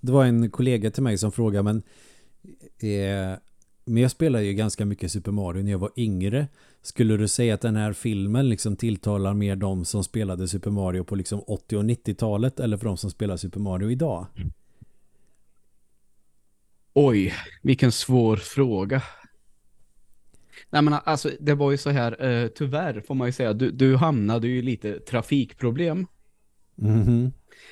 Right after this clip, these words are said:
Speaker 2: Så jag stod i det ett tag och liksom, ehm, väntade en liten stund. Och under den tiden, då skulle den ju precis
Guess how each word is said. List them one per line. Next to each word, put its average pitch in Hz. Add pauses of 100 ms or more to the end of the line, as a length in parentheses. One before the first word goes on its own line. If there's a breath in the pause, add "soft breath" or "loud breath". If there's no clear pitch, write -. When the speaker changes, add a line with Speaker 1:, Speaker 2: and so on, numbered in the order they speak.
(140 loud breath)
Speaker 2:
Så 135
jag 131
stod 160
i 185
det 143
ett 131
tag 107
och -
liksom, 113
ehm, 104 (1000)
väntade 131
en 165
liten 160
stund. 92
Och 117 (400 soft breath)
under 127
den 147
tiden, 110
då 123
skulle 127
den 117
ju 117
precis 110